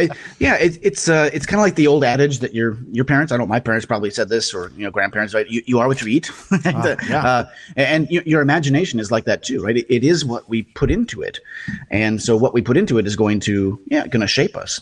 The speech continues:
Speaker 1: in a, a lot of different ways, conscious, unconscious, good and bad, all sorts of th-, those things. And so I think, you know, especially Lent is a good time to remind ourselves that,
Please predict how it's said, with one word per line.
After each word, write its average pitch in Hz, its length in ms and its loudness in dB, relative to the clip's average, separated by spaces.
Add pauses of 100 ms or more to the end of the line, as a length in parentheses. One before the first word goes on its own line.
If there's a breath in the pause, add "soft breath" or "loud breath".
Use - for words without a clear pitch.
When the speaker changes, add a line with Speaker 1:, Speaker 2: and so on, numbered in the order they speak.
Speaker 1:
in 113 120 2
a, 101 80 2
a 101 300 0
lot 98 200 2
of 98 60 -2
different 98 220 -6
ways, 127 320 0 (120)
conscious, 120 520 -2
unconscious, 107 680 0 (800)
good 110 160 6
and 113 80 6
bad, 101 220 2
all 98 160 0
sorts 107 200 -4
of 78 140 -8
th-, - 160 -8
those 92 280 -2
things. - 280 -8 (640 loud breath)
And 104 340 2
so 131 200 4
I 131 80 2
think, 185 380 -4
you 247 80 0
know, - 120 -2
especially 240 380 2
Lent 139 320 4
is 117 80 2
a 110 60 0
good 110 200 0
time 107 280 0
to 104 120 -4
remind 95 340 2
ourselves 95 460 0
that, 98 160 -2